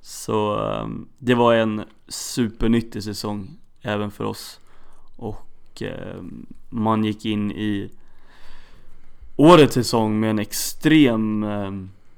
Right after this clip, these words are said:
revanschlusta. Att det här vill vi göra bättre, det här vill vi göra bättre, det här vill vi göra bättre. Och inte så mycket resultaten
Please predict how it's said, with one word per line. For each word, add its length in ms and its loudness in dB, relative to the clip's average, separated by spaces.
revanschlusta. 1120 4
Att 340 -12
det 180 -4
här 300 4
vill 180 -4
vi 80 -6
göra 220 -8
bättre, 440 -8
det 120 -8
här 220 -4
vill 160 -8
vi 80 -10
göra 100 -10
bättre, 400 -6
det 120 -12
här 280 -6
vill 140 -12
vi 80 -12
göra 100 -12
bättre. 500 -10
Och 340 -10
inte 220 4
så 60 2
mycket 240 4
resultaten 720 -2